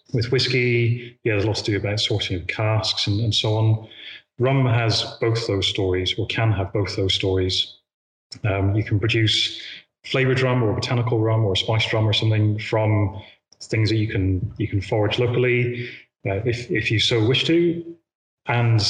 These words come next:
there's a story of the casks that you can be using to, to age rum in as well. So it, rum is such a versatile spirit,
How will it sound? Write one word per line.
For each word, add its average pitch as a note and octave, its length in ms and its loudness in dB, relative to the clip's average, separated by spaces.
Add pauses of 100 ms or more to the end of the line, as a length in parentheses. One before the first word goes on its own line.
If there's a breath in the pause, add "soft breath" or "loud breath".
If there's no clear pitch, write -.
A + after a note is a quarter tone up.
(440)
there's G#2 180 0
a - 40 2
story G#2+ 540 2
of G2+ 200 0
the G#2+ 80 -2
casks - 400 0
that A#2+ 60 -2
you A2 80 0
can G#2 100 -2
be F#2 60 0
using G2+ 300 2
to, G2 420 0 (220)
to - 100 -4
age G#2 600 0
rum G#2 300 0
in G2+ 140 0
as G2 140 0
well. G2 500 0 (480 loud breath)
So A2 560 2
it, G#2+ 320 -6 (600)
rum C#3 200 2
is C3 80 2
such - 180 0
a A2+ 80 0
versatile G#2 760 0
spirit, G#2 560 0